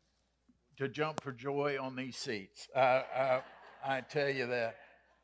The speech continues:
Man, I'm so glad our students had a great week, and, and, uh, we had a great week of V B S, a great week of youth camp. Man,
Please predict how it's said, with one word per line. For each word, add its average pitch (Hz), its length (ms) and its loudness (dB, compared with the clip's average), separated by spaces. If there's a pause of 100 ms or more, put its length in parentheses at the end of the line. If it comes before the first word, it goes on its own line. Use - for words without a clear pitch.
Man, 175 400 10
I'm 151 460 4
so 170 320 2
glad 156 640 10 (120)
our 131 280 0
students 147 440 -2
had 147 140 4
a 131 60 4
great 139 400 2
week, 135 560 -2
and, 120 340 -4
and, 117 340 -2
uh, 117 220 4 (480)
we 147 100 6
had 156 100 12
a 143 40 6
great 175 440 8
week 165 340 4
of 127 120 2
V 147 140 2
B 143 220 6
S, 175 340 10
a - 40 -8
great 151 380 6
week 147 340 -2
of 113 360 0
youth 160 280 -2
camp. 156 440 -2 (540)
Man, 151 400 6